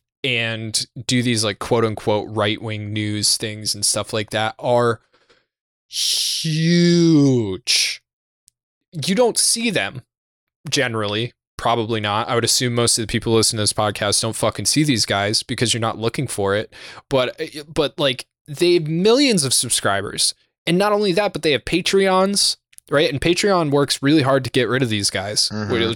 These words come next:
Speaker 1: is good for them. I mean, even PayPal is trying to get fucking rid of these guys, but there's a reason for that. It's because they're fucking grifting, dude.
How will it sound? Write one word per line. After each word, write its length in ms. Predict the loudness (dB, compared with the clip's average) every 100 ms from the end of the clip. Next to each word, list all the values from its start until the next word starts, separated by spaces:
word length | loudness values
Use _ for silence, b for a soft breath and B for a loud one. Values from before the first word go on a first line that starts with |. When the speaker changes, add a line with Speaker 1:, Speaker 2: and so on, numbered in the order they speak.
| -4
Speaker 1:
is 60 |
good 200 | 0 0
for 140 | 2 0
them. 200 | 2 0
I 60 | 0
mean, 180 | 0 0
even 200 | -2 -2
PayPal 460 | -2 0 0 -2
is 80 | -2
trying 200 | 0 0
to 40 | 0
get 160 | -2
fucking 300 | 0 -2 -2
rid 140 | -2 0
of 60 |
these 180 | -2 -4
guys, 300 | -4 -4 -4
but 160 | -6 -4
there's 140 | -2
a 20 | -2
reason 400 | 0 0 0 -4
for 140 | -4
that. 180 | -4 -4
It's 80 | -6
because 280 | -6 -6
they're 80 | -6
fucking 400 | -2 -2 0 -2
grifting, 440 | 2 0 0 -4 -6
dude. 320 | -8 -8 -12